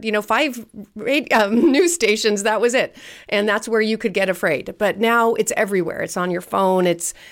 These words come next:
it's on your computer. You just try to search to shop, and, you know, something comes up. So, um, it's, we're being bombarded by it.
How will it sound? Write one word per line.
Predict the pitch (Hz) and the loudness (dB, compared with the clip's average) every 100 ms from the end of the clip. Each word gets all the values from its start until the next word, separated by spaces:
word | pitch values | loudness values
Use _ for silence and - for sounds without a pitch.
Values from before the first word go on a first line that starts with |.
| - | -18
it's | 170 202 | -6 -2
on | 180 | 0
your | 180 | -2
computer. | 170 185 196 190 185 | -2 -4 0 0 2
You | 175 | 2
just | 185 - | 0 -4
try | 208 | 0
to | 190 175 | 0 0
search | 175 - 190 185 - | -4 -2 -2 -2 -6
to | 175 | -6
shop, | - 185 180 185 | -2 0 0 -2
and, | 165 - | -4 -4
you | 185 | -6
know, | 165 | -6
something | 170 190 202 180 | -4 -4 -2 -2
comes | 208 190 | -2 0
up. | 185 - | -2 0
So, | 220 196 - - - - | 0 0 -4 -20 -16 -2
um, | 208 190 175 | 0 0 0
it's, | 226 226 | 0 0
we're | 233 254 | 0 0
being | 262 254 226 | 0 -2 2
bombarded | 208 196 175 170 185 226 226 | 0 2 0 0 2 0 0
by | 240 247 | 0 0
it. | 262 | 0